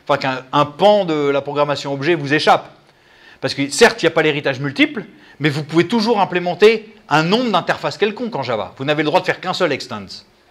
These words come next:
Mais vous avez le droit de faire autant d'implements que vous voulez. Donc c'est comme ça qu'on s'en sort.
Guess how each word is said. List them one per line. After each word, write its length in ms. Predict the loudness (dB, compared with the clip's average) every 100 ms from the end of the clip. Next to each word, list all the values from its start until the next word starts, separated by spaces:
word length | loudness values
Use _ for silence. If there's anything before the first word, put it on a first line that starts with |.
| _ -10
Mais 80 | -2
vous 160 | 2
avez 160 | 2 2
le 80 | 0
droit 160 | -2
de 60 | 2
faire 200 | 0 0
autant 240 | -2 -2
d'implements 540 | -2 -2 2 2 4 -2
que 180 | -2 -4
vous 160 | -2
voulez. 400 | 0 0 0 -4 -20 _ _ _ _ _ -10
Donc 140 | -4
c'est 100 | 0
comme 140 | 0
ça 140 | 4 2
qu'on 140 | 2
s'en 140 | -6 -6
sort. 320 | -8 -12